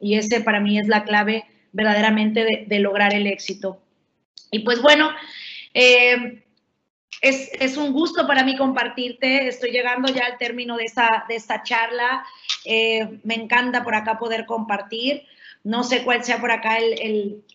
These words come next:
Hugo, la, el, el procedimiento, si hay charlas, si hay preguntas o qué más. Este, me despido con esta fotito. Estamos ahí, de hecho, en la reserva de Shankan,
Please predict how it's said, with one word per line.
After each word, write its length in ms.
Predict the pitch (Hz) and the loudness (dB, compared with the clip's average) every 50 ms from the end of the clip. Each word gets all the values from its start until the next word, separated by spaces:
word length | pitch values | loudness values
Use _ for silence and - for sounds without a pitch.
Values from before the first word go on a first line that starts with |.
| _ - | _ -4
Hugo, 420 | 226 233 226 240 233 233 233 - | -2 0 0 2 2 0 0 0
la, 320 | 220 214 208 208 208 202 208 | 0 2 4 4 4 2 0
el, 240 | 214 208 208 208 202 | -2 -4 -4 -4 -4
el 160 | 208 202 208 | -6 -6 -6
procedimiento, 1000 | 208 208 202 - 220 208 202 202 214 254 285 294 294 285 285 294 277 277 277 269 | -6 -6 -4 -2 -2 -2 -2 0 0 2 2 0 0 -2 -2 -2 0 0 0 -2
si 180 | 269 - 233 220 | -4 -4 -2 -2
hay 180 | 220 214 214 | -2 -2 -2
charlas, 440 | - - 233 240 240 240 240 240 233 | -2 2 2 2 2 2 0 -2 -2
si 60 | 226 | -4
hay 80 | 202 202 | -6 -6
preguntas 840 | 208 196 190 190 240 262 277 262 - 254 247 247 247 254 247 - - - - - - - _ _ | -6 -8 -6 -4 -2 -2 -2 -2 -2 -2 0 0 0 -2 -2 -6 -6 -8 -8 -8 -10 -20 _ _
o 600 | - 208 214 214 214 214 214 208 208 202 202 - _ _ _ _ _ - 202 - | -4 -2 0 0 0 -2 -2 -2 -2 -4 -4 -8 _ _ _ _ _ -20 -12 -4
qué 120 | - 240 240 | 0 0 2
más. 520 | 240 240 240 247 269 - - - - - - | 2 2 2 2 2 0 -4 -8 -16 -16 -12
Este, 560 | - 226 220 214 202 208 - - 220 214 214 | -10 -6 -6 -6 -6 -8 -8 -6 -6 -4 -4
me 220 | 214 214 226 226 226 | -2 -2 -2 0 0
despido 300 | 220 226 262 262 262 262 | -2 0 2 2 2 2
con 120 | 262 247 | 2 0
esta 220 | 254 - 277 254 | 0 0 0 -2
fotito. 520 | - 247 - - 254 262 262 269 269 269 262 262 - - _ _ | -2 -4 -4 -2 -2 -2 0 2 2 0 0 -2 -8 -16 _ _
Estamos 360 | - - 233 247 254 254 - | -6 -2 -2 0 0 0 0
ahí, 180 | 254 226 233 240 | 0 0 0 0
de 200 | 240 240 240 240 | 0 0 0 0
hecho, 340 | 240 262 254 247 233 220 - | -2 -2 -2 -2 -2 -4 -6
en 220 | 208 208 214 214 | -6 -6 -6 -4
la 100 | 214 214 | -2 -2
reserva 360 | 214 220 208 214 240 240 254 254 | -2 -2 -2 -4 -4 -2 -2 -2
de 60 | 233 | -2
Shankan, 720 | - 240 214 214 214 214 220 220 240 262 262 262 262 | -2 -2 -2 -2 0 2 2 2 2 2 0 -2 -4